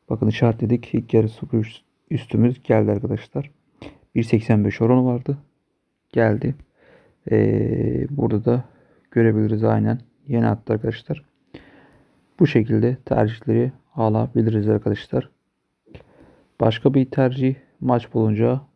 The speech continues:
arkadaşlar. Mesela bu maç var. Ee, bu maça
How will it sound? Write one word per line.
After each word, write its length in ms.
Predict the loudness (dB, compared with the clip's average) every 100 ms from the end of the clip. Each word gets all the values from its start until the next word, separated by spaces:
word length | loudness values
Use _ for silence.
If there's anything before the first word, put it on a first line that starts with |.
| _
arkadaşlar. 840 | -4 -4 -2 -2 -4 -6 -8 -8 -12 -4
Mesela 520 | -2 0 2 2 2
bu 240 | 0 0 0
maç 340 | -2 -2 -4
var. 300 | -4 -4 -4 _ _ _ _ _ _ _ _
Ee, 840 | -2 2 2 2 0 0 0 -2 -2
bu 120 | -2
maça 420 | 0 0 -2 -4